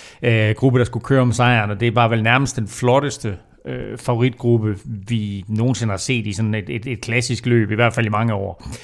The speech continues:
Øh, Wout van Aert, der vandt sidste år, Julian Alaphilippe, verdensmester, der vandt for to år siden, Mathieu van der Poel, verdensmester i cross, Tadej, øh, Tadej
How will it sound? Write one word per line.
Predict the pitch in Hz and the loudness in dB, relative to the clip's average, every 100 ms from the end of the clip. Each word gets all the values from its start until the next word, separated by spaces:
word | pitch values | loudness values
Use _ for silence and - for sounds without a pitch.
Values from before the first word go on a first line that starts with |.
| - | -8
Øh, | - 123 110 107 107 | 0 2 2 2 2
Wout | 120 123 | 2 2
van | 123 | 2
Aert, | 113 131 - - _ _ | 2 2 -2 -14 _ _
der | 101 | -6
vandt | 104 - | -4 -4
sidste | 127 - | -6 -2
år, | 113 98 - | -4 -4 -2
Julian | 113 104 | 0 0
Alaphilippe, | - 120 139 - | 0 -2 -2 -2
verdensmester, | 127 123 113 120 117 101 | 0 0 0 0 0 -2
der | |
vandt | 107 110 | -2 -4
for | |
to | 110 143 117 | -2 0 0
år | 110 | -2
siden, | 120 120 120 - - | 0 0 0 -6 -4
Mathieu | 120 117 117 | 0 0 0
van | 117 | 0
der | 107 | -2
Poel, | - 135 139 131 | -2 0 0 2
verdensmester | 127 113 113 113 117 | 2 2 -2 -2 -2
i | 107 | -6
cross, | - 120 127 - | -2 0 0 -6
Tadej, | - 117 110 - - | -4 -2 -2 -4 -4
øh, | 117 107 | -4 -2
Tadej | - 104 | -4 -4